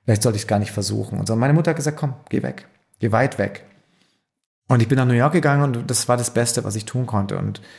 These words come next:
es war großartig. Es war vom ersten Tag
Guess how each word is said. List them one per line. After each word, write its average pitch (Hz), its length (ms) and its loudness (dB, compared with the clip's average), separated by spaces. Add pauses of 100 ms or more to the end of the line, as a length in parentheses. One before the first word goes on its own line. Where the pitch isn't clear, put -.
(280)
es 101 160 0
war 110 120 4
großartig. - 680 -4 (100)
Es - 120 -4
war 117 80 4
vom 117 180 0 (340)
ersten 131 560 0
Tag 117 440 -2